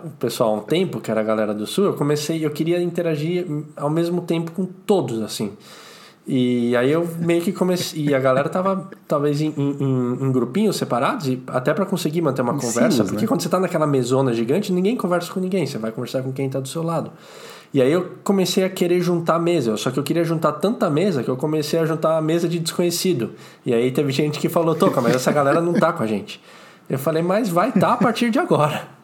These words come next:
Speaker 1: Aqui é, é só um,
Speaker 2: Não, o Sul
Speaker 1: somos
Speaker 2: é tudo
Speaker 1: um
Speaker 2: uma,
Speaker 1: aqui, cara."
Speaker 2: é tudo uma grande comunidade, o Rio Grande do Sul é uma grande comunidade.
Speaker 1: É, eu falei,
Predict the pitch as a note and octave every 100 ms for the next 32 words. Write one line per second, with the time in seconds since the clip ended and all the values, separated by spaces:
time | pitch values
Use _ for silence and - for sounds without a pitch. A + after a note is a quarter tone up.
0 | - - - - - - - - F3+ A#3
1 | - G3 F3+ - A#3 G3 G3 G3+ D3 -
2 | - G#3+ B3 C3+ G#3+ G3 F#3 E3+ A#2 A#2+
3 | - - A#2+ - F3 D#3 D3+ F3 F#3+ F3
4 | D3 A2 A#2 C#3+ A2 A2 A#2 - - C#3
5 | D#3 C3 D3 - A3 F#3+ D#4 C#4 - -
6 | F#3+